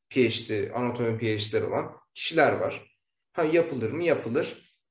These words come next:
E, burada da işte prestij dediğimiz, ki özellikle Amerika'da çok önemlidir. E, prestij biraz daha işin içine giriyor. En azından orada ünvanın, M D ünvanında bir P H D ünvanı da görürsün. Ya da bu işin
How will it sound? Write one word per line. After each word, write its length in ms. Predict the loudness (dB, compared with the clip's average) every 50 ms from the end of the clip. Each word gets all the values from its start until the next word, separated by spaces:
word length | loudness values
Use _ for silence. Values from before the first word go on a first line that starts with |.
| _ 2
E, 340 | 4 4 4 4 2 2 2
burada 320 | 2 2 2 2 0 0
da 60 | 0
işte 600 | 0 0 -2 0 4 4 4 4 4 0 -6 -14 _
prestij 880 | -2 2 2 4 4 2 0 -2 -4 -4 -4 -4 -4 -4 -6 -8 -8 -6
dediğimiz, 680 | -6 -6 -4 -4 -6 -6 -8 -8 -10 -10 -10 -12 _ _
ki 100 | 2 4
özellikle 360 | 6 6 6 6 4 4 2 0
Amerika'da 680 | 0 0 0 0 0 0 -2 -4 -4 -6 -10 -12 _ _ _ _
çok 220 | -6 -4 -4 -2
önemlidir. 680 | -2 -4 -6 -8 -10 -12 -14 -16 -16 -16 -18 _ _ _ _ _ _ _ _ _ _ _ _ _ -4
E, 260 | -2 0 2 0 0
prestij 540 | 2 2 4 4 2 0 -4 -6 -6 -6 -6
biraz 280 | -4 -4 -4 -4 -6
daha 80 | -6 -6
işin 240 | -6 -6 -8 -8 -10
içine 220 | -12 -12 -10 -10
giriyor. 260 | -6 -2 0 0 2
En 80 | 2 0
azından 380 | 0 -2 -2 -2 -2 -2 -2 0
orada 300 | 0 0 0 0 0 0
ünvanın, 440 | 0 0 -2 0 0 0 0 -2
M 220 | -2 -4 -4 -4 -2
D 40 | -2
ünvanında 400 | -2 -2 -4 -4 -2 0 2 2
bir 120 | 0 0
P 140 | -2 -2 -2
H 180 | -2 -2 -2
D 60 | -2 -2
ünvanı 340 | 0 0 0 0 0 0
da 60 | -2 -4
görürsün. 420 | -4 -4 -6 -8 -8 -8 -4 -4
Ya 80 | -4 -4
da 140 | -4 -4
bu 120 | -4 -2 -2
işin 240 | -2 -4 -6 -8